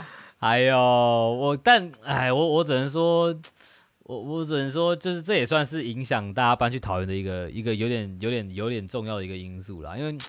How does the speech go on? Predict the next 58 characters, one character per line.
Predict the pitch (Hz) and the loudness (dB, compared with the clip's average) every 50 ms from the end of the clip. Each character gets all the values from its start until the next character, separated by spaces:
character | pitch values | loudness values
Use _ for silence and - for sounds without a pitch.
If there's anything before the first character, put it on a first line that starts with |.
| - - - - - _ - | -10 -12 -20 -20 -20 _ 0
大 | - 143 | 2 2
家 | 143 139 | 4 4
就 | 151 | 2
会 | 151 123 | 0 0
觉 | 123 | -2
得 | 113 107 | -2 -2
说， | 120 127 | 0 0
啊， | 123 120 120 | 0 0 0
桃 | - 120 117 | 0 0 -2
园 | 120 127 | 0 0
那 | 127 131 | -2 -4
边 | 131 131 123 | -4 -6 -6
可 | - 113 | -6 -8
能 | 101 | -8
就 | 98 110 | -8 -10
是 | 107 - 120 117 113 110 107 101 | -10 -10 -10 -8 -8 -8 -8 -6
有 | 101 104 101 | -8 -8 -8
比 | 92 | -8
较 | 95 117 113 | -6 -6 -6
多 | 110 - 104 104 101 101 101 104 104 | -6 -6 -8 -8 -6 -6 -8 -8 -10
治 | 98 - 117 107 | -12 -12 -10 -8
安 | 104 104 | -8 -6
上 | 104 110 104 | -6 -8 -8
面 | 104 98 | -8 -8
的 | 95 | -8
问 | 98 104 98 92 | -8 -8 -10 -10
题 | 87 90 90 | -10 -12 -12
或 | 90 90 92 | -12 -12 -12
者 | 92 | -12
什 | 92 | -14
么。 | 80 73 76 92 | -16 -16 -10 -4
但 | 160 175 | -2 -2
我 | 170 120 101 | -2 -2 -4
其 | - 143 143 131 123 | -4 -4 -6 -6 -6
实， | 104 | -6
我 | 101 110 | -8 -10
自 | 123 165 | -8 -8
己 | 180 117 92 | -8 -8 -6
觉 | 98 98 | -6 -6
得 | 104 | -4
是 | 123 135 | -4 -4
还 | 104 90 87 90 | -4 -4 -6 -6
好 | 90 98 90 | -4 -4 -6
啊， | 82 92 | -4 -4
就 | 117 135 | -6 -8
只 | 117 - 117 123 | -8 -6 -8 -8
是 | 117 | -6
单 | - - 127 131 | -4 -4 -4 -4
纯 | 123 - 101 92 | -4 -6 -8 -8
的 | 92 | -8
我 | 92 95 | -8 -10
觉 | 92 98 101 | -8 -8 -8
得 | 98 101 101 101 101 _ - - - - _ _ _ _ - | -6 -6 -8 -8 -10 _ -20 -20 -20 -20 _ _ _ _ -16
市 | - - - 156 | -12 -8 -4 -2
容 | 120 110 101 95 | 0 0 0 -2
很 | 98 92 | -4 -6
拥 | 92 90 95 104 | -6 -6 -6 -6
挤， | 98 90 92 87 87 - | -8 -10 -12 -14 -16 -18